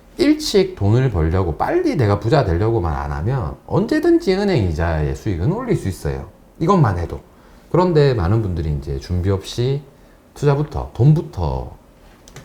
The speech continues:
어, 눈을 부릅뜨고 쳐다보기 때문에 진정 중요한 불호 이루기까지의 돈을 버는 그런 교육이나 공부에 대해서, 공부법에 대해서는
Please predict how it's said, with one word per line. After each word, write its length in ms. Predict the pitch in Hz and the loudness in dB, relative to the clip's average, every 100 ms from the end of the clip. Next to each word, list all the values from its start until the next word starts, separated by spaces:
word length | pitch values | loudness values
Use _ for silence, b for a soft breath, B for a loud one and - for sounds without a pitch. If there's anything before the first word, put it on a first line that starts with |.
| - - | -20 -14
어, 260 | 62 - | -12 -4
눈을 360 | 104 117 104 101 | 2 4 4 2
부릅뜨고 680 | 82 80 - - 107 90 87 | -2 -4 -8 -4 0 2 0
쳐다보기 560 | - 143 120 123 104 - | 2 2 2 2 -2 -2
때문에 480 | 71 69 92 156 - B B B B - | -4 -2 -2 -2 -4 B B B B -4
진정 480 | 92 92 117 160 | 0 4 6 6
중요한 720 | 156 82 78 82 101 104 95 95 | 4 2 2 2 2 2 -2 -2
불호 380 | 107 117 139 110 | 2 6 6 6
이루기까지의 1000 | 78 78 78 78 76 71 71 67 69 64 | 2 0 0 -4 -6 -6 -4 -2 -2 -2
돈을 260 | 82 85 80 | 0 0 -2
버는 360 | 71 67 62 - B B B | -2 -4 -6 -10 B B B
그런 280 | - 104 110 | 0 2 2
교육이나 720 | 98 87 87 80 85 151 165 - | 2 2 2 0 0 0 -4 -4
공부에 540 | 80 78 87 82 71 | -2 -2 0 0 -2
대해서, 380 | 69 64 64 60 | -4 -6 -6 -6
공부법에 500 | - 92 110 73 67 | -2 -2 -2 -2 -2
대해서는 440 | 67 67 73 110 | -4 -4 -2 -2